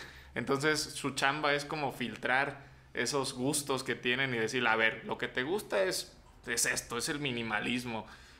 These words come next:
Yo sí te puedo ayudar, yo no te puedo ayudar", y ser muy sincero, ¿no?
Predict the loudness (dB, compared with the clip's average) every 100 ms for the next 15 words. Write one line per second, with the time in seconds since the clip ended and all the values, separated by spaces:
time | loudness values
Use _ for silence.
0 | -4 2 4 2 0 -2 2 4 4 4
1 | 4 4 4 2 0 -2 -2 2 4 4
2 | 2 4 6 4 0 -2 0 0 0 0
3 | -2 -2 0 0 0 0 -2